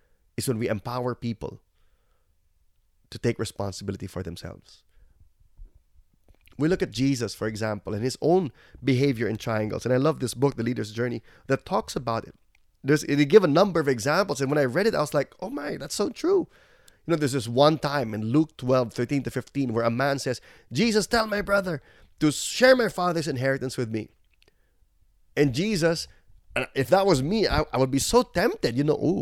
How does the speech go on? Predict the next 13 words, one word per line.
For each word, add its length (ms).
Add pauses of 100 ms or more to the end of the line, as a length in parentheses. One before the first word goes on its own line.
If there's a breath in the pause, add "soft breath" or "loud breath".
wow, 180
family 520
squabbles. 760 (140)
Time 220
for 120
Pastor 460
Joe 280
to 120
fix 220
the 160
issue." 320 (120)
<laughs> 120
No. 340